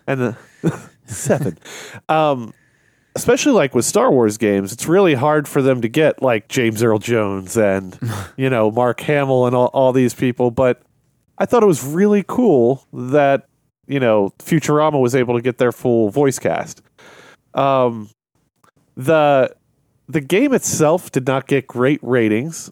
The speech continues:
Speaker 1: Uh, the gameplay was very mediocre. Uh, I think,
Speaker 2: What kinda,
Speaker 1: like,
Speaker 2: what kinda
Speaker 1: four
Speaker 2: game is it? Like,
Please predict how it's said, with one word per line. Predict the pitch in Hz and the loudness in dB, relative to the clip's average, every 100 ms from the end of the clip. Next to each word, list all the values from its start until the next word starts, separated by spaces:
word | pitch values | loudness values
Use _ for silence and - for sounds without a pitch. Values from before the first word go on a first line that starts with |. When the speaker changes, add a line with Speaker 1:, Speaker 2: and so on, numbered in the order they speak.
| _ | _
Speaker 1:
Uh, | 113 107 | -2 0
the | 113 | 0
gameplay | 113 143 147 156 151 | -2 -2 -2 0 2
was | 139 107 | 2 0
very | - 113 123 | 0 2 2
mediocre. | 120 120 113 135 147 151 139 131 _ - - _ - | 2 2 2 2 2 0 0 -4 _ -20 -20 _ -4
Uh, | 107 101 98 92 - _ - _ _ - | 0 0 0 -2 -4 _ -20 _ _ -6
I | 120 | -4
think, | 123 147 123 - - | -2 -2 -4 -10 -16
Speaker 2:
What | 117 123 | -12 -6
kinda, | 160 143 135 | -2 0 0
Speaker 1:
like, | 123 | 0
Speaker 2:
what | 139 | 0
kinda | 160 151 | 0 2
Speaker 1:
four | 151 151 | 2 2
Speaker 2:
game | |
is | 151 151 | 0 -2
it? | 185 180 _ | -4 -6 _
Like, | 110 104 | -6 -6